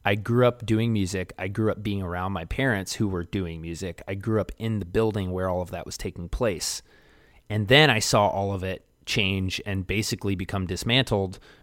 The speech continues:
because it was time for it to, to end. And that was,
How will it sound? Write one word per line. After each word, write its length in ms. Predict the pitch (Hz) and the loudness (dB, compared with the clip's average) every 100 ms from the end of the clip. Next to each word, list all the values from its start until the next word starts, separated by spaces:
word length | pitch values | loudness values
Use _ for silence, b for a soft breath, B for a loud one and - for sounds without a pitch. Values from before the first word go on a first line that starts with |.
| - | -4
because 800 | 104 - 98 95 92 90 - b b - | -4 2 2 4 2 -2 -6 b b 0
it 80 | 107 | 0
was 180 | 92 | 0
time 220 | - 87 82 | -4 -4 -4
for 180 | 90 | -4
it 80 | 87 | -2
to, 120 | - 90 - _ - | -4 -6 -10 _ -8
to 120 | - | -4
end. 400 | 156 220 185 - b b b - | -2 -4 -8 -14 b b b -4
And 380 | 110 110 98 90 _ _ _ 113 | -2 0 -2 -6 _ _ _ 0
that 320 | 113 110 127 | 4 4 4
was, 400 | 117 101 - | 0 0 -4